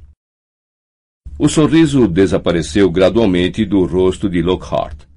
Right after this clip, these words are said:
Por alguns momentos ele mirou atentamente o rosto de Harry. Depois disse, "Nós já nos encontramos antes, não?" "Ah, encontramos.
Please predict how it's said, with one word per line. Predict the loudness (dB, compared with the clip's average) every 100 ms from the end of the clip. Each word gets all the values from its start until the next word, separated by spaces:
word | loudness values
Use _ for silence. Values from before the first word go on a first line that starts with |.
| -20 -18 -20 -4
Por | 2
alguns | 2 2 0 0
momentos | 2 2 2 0 0
ele | 0 2
mirou | 0 2 2
atentamente | 0 0 -2 0 0 0 0
o | -2
rosto | 0 0 0 0 -4
de | -4
Harry. | 0 0 0 -4 -12
Depois | -6 -4 0 0 0
disse, | -2 -4 -4 -8 -8 -18 _ _ _ _ _ _ _ _ _ _ -6
"Nós | 0 4 4 2 0
já | 0 2
nos | 2 0
encontramos | -2 0 0 0 2 2 4 2 2
antes, | 2 2 2 2 2
não?" | 2 4 4 2 0 0 -2 -6 _ _ _ _ _
"Ah, | 0 4 4 2 0 -4 -10 -12 -14 -10
encontramos. | -6 -2 -2 0 2 4 2 -2